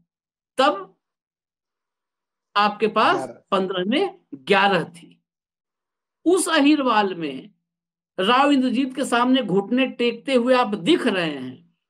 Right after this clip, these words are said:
Speaker 1: उसके बावजूद राव नरवीर ने आपको धमकी देकर के जबरन आपसे टिकट ले लिया, जबरिया ले लिया।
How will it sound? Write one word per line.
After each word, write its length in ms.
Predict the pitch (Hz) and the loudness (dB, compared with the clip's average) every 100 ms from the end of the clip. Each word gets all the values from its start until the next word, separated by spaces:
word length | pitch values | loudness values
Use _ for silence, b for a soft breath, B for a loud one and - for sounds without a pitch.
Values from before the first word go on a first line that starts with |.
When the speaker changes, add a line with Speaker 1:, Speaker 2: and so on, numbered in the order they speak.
| - | -6
Speaker 1:
उसके 360 | 269 - - 339 | -6 -4 -4 -2
बावजूद 800 | 247 233 226 226 269 311 156 B B | 2 2 2 2 4 2 2 B B
राव 340 | 208 247 254 254 | -2 2 4 2
नरवीर 460 | 240 226 269 302 285 | 0 0 0 2 0
ने 100 | 262 | 0
आपको 320 | 254 254 262 | 0 0 -4
धमकी 400 | 175 220 226 294 | -2 -2 -2 -2
देकर 340 | 262 262 247 | -2 2 0
के 120 | 262 | 0
जबरन 500 | 208 170 208 269 330 | -4 -2 2 2 2
आपसे 300 | 285 240 - | 2 0 -4
टिकट 320 | 214 214 220 175 | -10 -2 -2 0
ले 120 | 160 | -4
लिया, 300 | 131 123 117 _ - | -4 -6 -12 _ -2
जबरिया 500 | 254 311 320 349 285 | 0 2 2 2 2
ले 160 | 156 | 0
लिया। 240 | 123 120 | -6 -10